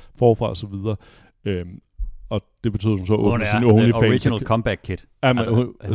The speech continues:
Speaker 1: så
Speaker 2: er, det er jo hende, Lars Løkke ringer til.
Speaker 1: <laughs> Ja, præcis. Så, så, så åbner hun sin OnlyFans-account igen. Øhm, men det, der er interessant, det er, at hun fortæller omkring de her, øh, ting, de her influencers sælger. Der, der er det, hvad kan man sige, jeg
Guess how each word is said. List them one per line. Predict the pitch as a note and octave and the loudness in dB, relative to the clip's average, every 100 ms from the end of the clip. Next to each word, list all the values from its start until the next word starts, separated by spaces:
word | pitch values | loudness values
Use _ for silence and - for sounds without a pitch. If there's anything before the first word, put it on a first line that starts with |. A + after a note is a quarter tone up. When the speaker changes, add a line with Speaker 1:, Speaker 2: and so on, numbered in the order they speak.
| C3 | 4
Speaker 1:
så | |
Speaker 2:
er, | C3 | 4
det | A#2 | 2
er | A2+ | 0
jo | |
hende, | A2 B2+ | 0 0
Lars | A#2 G2 | -2 -2
Løkke | A2 A2+ | -2 -2
ringer | G2+ A#2 | -2 -4
til. | A2 F2 - | -4 -8 2
Speaker 1:
<laughs> | |
Ja, | C3+ G#2+ | 2 4
præcis. | G#2 G2+ F#2+ | 0 0 0
Så, | A#2+ | -2
så, | G2 C3+ A#2 G#2+ G2+ | 2 4 4 4 2
så | - | 0
åbner | G#2+ A#2 | 0 0
hun | G#2 G2+ | -4 -6
sin | - G2+ | -8 -8
OnlyFans-account | G2+ G2+ G2+ F2+ - F#2+ F#2 | -6 -6 -8 -10 -10 -10 -8
igen. | F#2+ F#2 - - - _ A#2+ | -12 -14 -16 -20 -20 _ 0
Øhm, | A2 G2+ G2 G2 - | 2 2 -2 -6 -4
men | B2 A#2+ A#2 - - | -2 -2 -4 -10 -6
det, | C#3 | -2
der | C#3 | -2
er | |
interessant, | A2+ - C3 A#2+ B2+ | -4 -6 -6 -4 -2
det | |
er, | A#2+ A#2+ | 0 0
at | A2 G#2+ - | -2 -6 -6
hun | A#2 G#2+ | -8 -8
fortæller | A#2+ - B2+ | -8 -6 -4
omkring | B2 A2 - A#2 G2+ - | -4 -6 -8 -10 -10 -8
de | A#2 | -4
her, | A#2+ G#2 - - _ _ _ _ _ _ - | -2 -2 -4 -14 _ _ _ _ _ _ -2
øh, | A2 F#2 E2+ - | 0 0 -4 -10
ting, | - D#3+ C3+ - | -8 -6 -6 -8
de | |
her | B2 | -8
influencers | G#2 G#2+ A#2 G2+ G#2 | -8 -8 -8 -8 -12
sælger. | - G2+ A2 | -10 -10 -10
Der, | G2 G#2 - | -10 -10 -6
der | A2 | -4
er | G#2 | -2
det, | A2+ | -2
hvad | A2 G2 | -2 -4
kan | |
man | G#2+ | -6
sige, | - | -4
jeg | G#2+ | -4